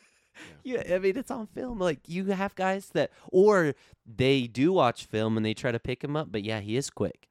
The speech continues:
Speaker 1: So
Speaker 2: Yeah.
Speaker 1: that's what I'm saying. If
Speaker 2: Yeah.
Speaker 1: you're quick, give that ball off, make a run, and you're gonna be open
Speaker 2: Mm.
Speaker 1: at least fifty percent of the time.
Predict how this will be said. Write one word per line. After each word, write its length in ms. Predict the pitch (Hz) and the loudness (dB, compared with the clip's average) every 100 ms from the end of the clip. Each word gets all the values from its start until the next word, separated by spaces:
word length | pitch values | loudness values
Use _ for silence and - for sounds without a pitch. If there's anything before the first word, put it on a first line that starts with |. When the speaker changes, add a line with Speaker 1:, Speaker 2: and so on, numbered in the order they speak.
| - | -6
Speaker 1:
So 120 | 170 | 0
Speaker 2:
Yeah. 60 | 160 | 2
Speaker 1:
that's 100 | 202 | 2
what 60 | |
I'm 80 | 160 | -2
saying. 280 | 160 127 92 | -2 -6 -6
If 120 | 98 | -8
Speaker 2:
Yeah. 60 | 110 | -6
Speaker 1:
you're 140 | 247 | -6
quick, 520 | - 127 139 196 _ _ _ _ _ _ | -4 0 0 -2 _ _ _ _ _ _
give 200 | 143 170 | -2 2
that 200 | 202 143 | 0 2
ball 220 | 135 139 | 2 4
off, 240 | 160 180 170 | 2 0 -2
make 220 | 139 160 | -4 -2
a 60 | 139 | -2
run, 380 | 110 117 147 - | 0 0 -2 -6
and 160 | 117 123 | -8 -6
you're 100 | 160 | -6
gonna 200 | 190 147 | -2 -2
be 180 | 127 113 | -2 0
open 500 | 117 117 143 160 165 | -2 -2 -4 -4 -6
Speaker 2:
Mm. 200 | 90 127 | -8 -6
Speaker 1:
at 100 | 110 | -2
least 380 | 127 131 127 - | 0 -2 -2 -6
fifty 260 | 127 - | -6 -8
percent 400 | - 107 - 104 | -10 -10 -8 -8
of 60 | 95 | -8
the 80 | 90 | -10
time. 300 | 101 87 | -12 -14